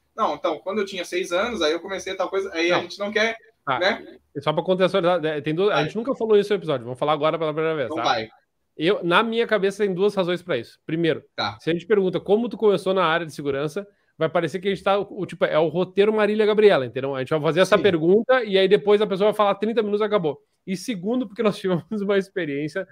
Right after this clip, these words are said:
Speaker 2: no episódio, sei lá, dois, três, quatro, com o Robin,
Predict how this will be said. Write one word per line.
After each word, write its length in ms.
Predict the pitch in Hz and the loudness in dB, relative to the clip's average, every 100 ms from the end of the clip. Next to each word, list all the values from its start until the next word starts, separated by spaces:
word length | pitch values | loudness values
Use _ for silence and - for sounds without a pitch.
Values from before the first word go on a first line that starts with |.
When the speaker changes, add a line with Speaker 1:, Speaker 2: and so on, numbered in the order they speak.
| - - | -16 -8
Speaker 2:
no 80 | 165 | -6
episódio, 420 | 160 143 170 170 | -6 -2 0 0
sei 80 | 175 | -2
lá, 100 | 160 | -4
dois, 280 | 147 156 - | -2 -4 -6
três, 280 | 139 151 - | -8 -8 -6
quatro, 420 | 139 139 170 185 _ - 220 | -2 -2 -4 -10 _ -20 -10
com 120 | 196 | 2
o 100 | 208 | 4
Robin, 540 | 151 160 156 160 214 | 6 6 6 4 0